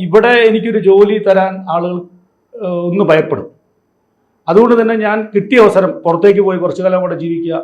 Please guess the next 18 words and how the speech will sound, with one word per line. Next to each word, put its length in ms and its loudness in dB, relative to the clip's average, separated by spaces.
മക്കള് 320 4
ചെറിയ 260 -4
കുട്ടികളാണ്, 400 -8
കുടുംബം 320 2
പോറ്റാൻ 280 2
മറ്റു 260 -4
മാർഗമില്ല. 420 2
ഭാര്യയുടെ 420 2
ജോലിയാണെങ്കിൽ 540 -4
കൺഫേംഡ് 440 -2
അല്ല. 120 -12
മാത്രമല്ല, 420 2
ആ 20 0
സമയത്ത് 360 -6
കോൺഗ്രസ് 340 0
അധികാരത്തിൽ 420 -4
വന്നപ്പോൾ 280 -8
എൻ്റെ 160 2